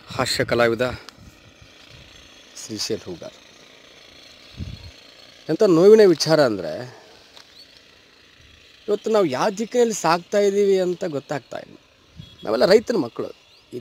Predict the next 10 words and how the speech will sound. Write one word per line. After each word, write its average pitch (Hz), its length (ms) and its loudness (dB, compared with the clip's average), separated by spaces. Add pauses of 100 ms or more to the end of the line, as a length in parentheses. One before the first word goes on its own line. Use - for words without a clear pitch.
(120)
ದೇಶದ 175 280 0 (100)
ಬೆನ್ನೆಲುಬು 185 420 2 (480)
ರೈತ. 170 200 -2 (1000)
ಆ 165 40 -6 (100)
ರೈತ 226 220 4 (220)
ಯಾವುದೇ 220 320 4
ಒಂದು 226 160 4 (140)
ಬೆಳೆ 196 160 4 (300)
ಬೆಳಿಬೇಕಾದ್ರೆ 185 640 4 (140)
ಎಷ್ಟು 156 220 -4